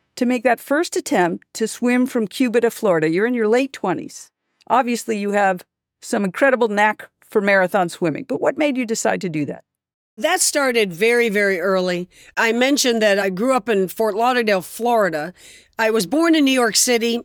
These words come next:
Speaker 2: and had New York in my heart. My mother had been from Paris. I had Paris in my heart. But the truth is, nature-wise,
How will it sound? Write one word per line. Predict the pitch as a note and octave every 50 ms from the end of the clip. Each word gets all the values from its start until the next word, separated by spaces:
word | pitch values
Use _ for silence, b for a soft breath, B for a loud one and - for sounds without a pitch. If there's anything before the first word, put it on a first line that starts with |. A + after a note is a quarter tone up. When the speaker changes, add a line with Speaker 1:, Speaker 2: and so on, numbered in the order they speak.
| - -
Speaker 2:
and | G#3+ G#3+ G#3+ G#3+
had | A3+ A3 G#3 G3
New | A3 B3
York | C4 C4 B3 B3 B3+ A#3 B3+
in | B3 A3+
my | G#3+ G#3 G3+ G#3
heart. | G3+ G#3 A#3 A#3 A3+ A#3 A#3 A3 G#3+
My | G#3 F#3 F3 F#3
mother | G3 A3 A3+ G#3+ A#3+ A#3 A#3
had | A3+ A3 G3+
been | F3+ A3 G#3+ A3 F#3+
from | - G3+ F#3+
Paris. | - G#3+ A3 A3+ A#3 A#3 A#3 A#3 A3+ - - B B B B B
I | - G3
had | G3 F3+ -
Paris | - F#3 A#3+ B3+ B3+ C4 B3+ - B3+
in | A#3+ A#3
my | A3 G#3+ G#3+
heart. | G#3+ A3 G#3+ G#3+ G#3+ G#3 B B B B B -
But | B3 A#3+ F#3+
the | C#4
truth | G3+ - - F#4+ G#4 G4 - D#4+
is, | C4 A#3 A3+ G3 F3+
nature-wise, | G3 G3+ G#3 A#3 C4+ E4 F4 D#4 - - C4+ A3 G3+ F#3 F3+ E3+ E3 D#3+ D#3 D#3 E3 E3+ -